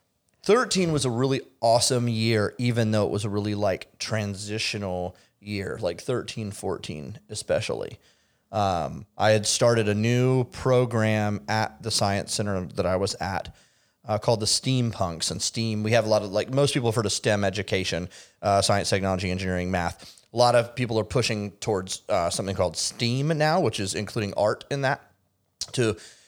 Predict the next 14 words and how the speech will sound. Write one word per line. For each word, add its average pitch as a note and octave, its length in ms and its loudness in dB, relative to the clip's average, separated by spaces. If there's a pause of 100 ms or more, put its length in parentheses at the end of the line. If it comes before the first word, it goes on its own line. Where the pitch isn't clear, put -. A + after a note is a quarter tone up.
(160)
just B2 220 0
talk G#2 200 4
about, F#2+ 180 2
like, G2+ 240 0
A, G2 160 2
how A2 160 2
important G2 320 -2
the F#2+ 80 -6
arts G2 300 0
are, F#2 220 2
but G2+ 140 -4
also G#2 300 0
how F#2+ 200 2
that - 160 -6